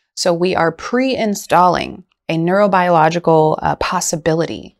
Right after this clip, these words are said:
in their nervous system, which I think is really cool. Um, so if the client is able to create that adaptive future template,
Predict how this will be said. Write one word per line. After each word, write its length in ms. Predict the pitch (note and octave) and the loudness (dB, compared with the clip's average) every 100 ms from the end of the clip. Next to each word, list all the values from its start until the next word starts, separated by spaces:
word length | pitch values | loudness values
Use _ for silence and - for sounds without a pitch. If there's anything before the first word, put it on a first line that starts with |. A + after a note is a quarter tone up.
| - | -8
in 160 | F3 E3+ | -4 -2
their 160 | D#3+ | -4
nervous 400 | D3+ D#3 E3 D#3+ | -4 -4 -4 -4
system, 460 | - - - - E3+ | -6 -8 -8 -12 -10
which 220 | D#3 - | -8 -6
I 80 | D3+ | -6
think 200 | C#3 - | -8 -12
is 180 | - _ | -16 _
really 160 | _ _ | _ _
cool. 280 | - - _ _ _ _ _ - | -20 -20 _ _ _ _ _ 0
Um, 280 | D3+ - - | 0 -2 -10
so 160 | - A3 | -2 0
if 120 | G#3+ | 2
the 80 | D4 | 0
client 320 | - B3 G#3+ | -2 -2 -2
is 100 | G3 | -2
able 200 | F3+ E3 | -4 -4
to 160 | - E3+ | -6 -8
create 640 | - F3+ F3 G3+ G#3 - | -6 -4 0 0 0 -2
that 160 | E3+ D#3+ | -4 -2
adaptive 460 | D#3 D#3+ E3 E3+ | -2 -2 -2 -4
future 340 | - F3 F3 D3 | -4 -4 -4 -6
template, 540 | - D#4 E4 D3 - | -6 -6 -4 -4 -4